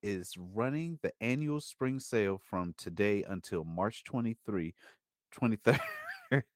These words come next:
And not only are there some great deals, you can s-, can snag on much must-play games,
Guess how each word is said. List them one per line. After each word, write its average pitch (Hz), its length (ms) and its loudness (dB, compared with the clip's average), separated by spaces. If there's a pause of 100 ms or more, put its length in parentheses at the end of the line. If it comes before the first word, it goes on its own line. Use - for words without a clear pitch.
(320)
And 117 240 6
not 131 240 10
only 143 420 6
are 117 240 6
there 120 680 4
some 139 440 -4
great 135 360 -2
deals, 139 480 0 (280)
you 123 140 2
can 107 340 -2
s-, - 360 -14 (200)
can 110 240 -4
snag 143 600 0 (100)
on 95 540 -2 (140)
much 95 640 -8 (380)
must-play 135 640 2
games, 110 600 -2